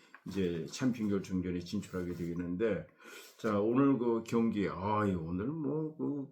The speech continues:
경기가 아주 재밌었습니다. 정말 따끈따끈했어요. 정관장이 삼 대 영으로 이긴 했습니다만 일 세트가 말이죠.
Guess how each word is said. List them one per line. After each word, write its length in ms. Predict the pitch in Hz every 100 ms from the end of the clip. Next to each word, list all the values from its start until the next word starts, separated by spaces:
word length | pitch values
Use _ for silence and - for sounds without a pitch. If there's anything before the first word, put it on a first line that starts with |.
| -
경기가 400 | 117 113 110 123
아주 180 | 170 185
재밌었습니다. 800 | 165 190 170 156 131 85 76 78
정말 300 | 117 131 143
따끈따끈했어요. 840 | 143 - 135 135 123 90 - 82 - - -
정관장이 760 | - 131 139 147 147 165 208 202 - - - _
삼 380 | - - 147 165
대 180 | 165 175
영으로 300 | 139 143 165
이긴 320 | 131 123 131
했습니다만 520 | 123 - 123 131 143
일 240 | 135 139 147
세트가 580 | - 160 - 170 175 160
말이죠. 500 | 101 80 78 82